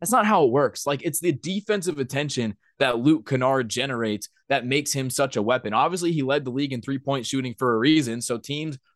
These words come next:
are going to want to stay glued to him. And that really creates a defensive nightmare, because if you're trying to stay glued to Luke Kennard, that means somebody's gonna be single covered between Kawhi Leonard and Paul George. You can't really sag off of anybody out there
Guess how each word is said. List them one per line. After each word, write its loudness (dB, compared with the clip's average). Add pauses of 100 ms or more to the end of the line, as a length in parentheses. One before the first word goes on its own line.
(120)
are 2
going -2
to 0
want 0 (240)
to -4
stay 0 (180)
glued 2
to 2
him. -6 (220)
And -6
that 0
really 0
creates 0
a 2
defensive -6
nightmare, -4 (160)
because 0
if -2
you're 2
trying 0
to -6
stay 0
glued 0
to 0
Luke -2
Kennard, 2 (220)
that 0
means 2
somebody's 0
gonna -4
be -2
single -2
covered 4
between -6
Kawhi 4
Leonard -2
and -4
Paul 4
George. 2
You -6
can't -8
really 0
sag 0
off 2
of -6
anybody 0
out 0
there -2